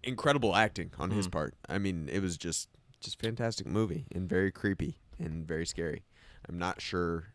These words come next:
Speaker 1: uh, Mister Glass or Glass, the follow-up that was, somehow he combined those two. Ugh, whatever. We can go down an M. Night
Speaker 2: You really
Speaker 1: Shyamalan
Speaker 2: could.
Speaker 1: rabbit hole if we
Speaker 2: You could
Speaker 1: want
Speaker 2: have
Speaker 1: to.
Speaker 2: a,
Speaker 1: <laughs> Yeah.
Speaker 2: a really long M. Night Shyamalan talk, 'cause I feel like he's had a very turbulent career.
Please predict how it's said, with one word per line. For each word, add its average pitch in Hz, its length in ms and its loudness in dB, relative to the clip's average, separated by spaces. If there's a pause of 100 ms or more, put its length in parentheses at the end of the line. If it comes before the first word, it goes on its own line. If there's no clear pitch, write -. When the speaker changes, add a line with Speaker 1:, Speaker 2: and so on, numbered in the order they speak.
Speaker 1:
uh, 82 240 -2
Mister 85 320 -6
Glass 80 460 -2
or - 60 -14
Glass, 64 520 -4 (160)
the 60 560 -10 (140)
follow-up 60 500 -4
that - 300 -6
was, 76 260 -10 (340)
somehow 156 420 8
he 165 120 6
combined 139 400 6
those 147 140 -2
two. - 180 -12 (100)
Ugh, 110 60 -10 (420)
whatever. 85 540 -6
We 104 120 -6
can 104 120 -6
go 92 140 2
down 82 220 0
an 71 120 -6
M. 92 140 -2
Night 90 160 2
Speaker 2:
You 156 80 12
really 233 240 12
Speaker 1:
Shyamalan - 80 4
Speaker 2:
could. 220 200 12
Speaker 1:
rabbit 123 300 8
hole 92 280 -4
if - 100 -10
we 123 80 2
Speaker 2:
You 127 60 2
could 165 120 4
Speaker 1:
want 151 140 6
Speaker 2:
have - 100 0
Speaker 1:
to. 117 160 6
Speaker 2:
a, - 40 4 (160)
Speaker 1:
<laughs> - 120 -10
Yeah. 147 60 -4 (100)
Speaker 2:
a 113 80 6
really 123 300 8
long 98 420 6
M. 95 140 -2
Night 95 160 4
Shyamalan 92 400 0
talk, 78 300 0 (460)
'cause 104 140 -2
I 104 60 2
feel 127 160 4
like 113 100 6
he's 107 140 -2
had 110 100 4
a 98 60 4
very 104 220 4
turbulent 98 440 2
career. 92 480 0